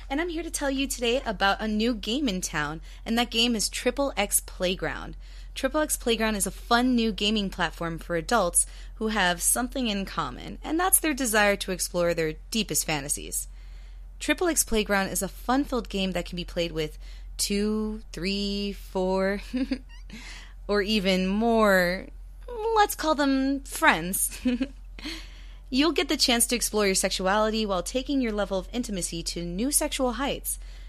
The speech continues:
With Triple X Playground, you have the capability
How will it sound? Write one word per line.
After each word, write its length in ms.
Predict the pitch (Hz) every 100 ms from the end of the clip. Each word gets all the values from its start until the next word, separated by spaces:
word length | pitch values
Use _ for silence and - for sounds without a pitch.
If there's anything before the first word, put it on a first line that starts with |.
| - -
With 140 | - -
Triple 280 | 294 294
X 180 | 294 277
Playground, 540 | - 233 220 214 208 220 - - - -
you 100 | 240
have 140 | 226
the 60 | 220
capability 720 | 233 220 185 214 202 185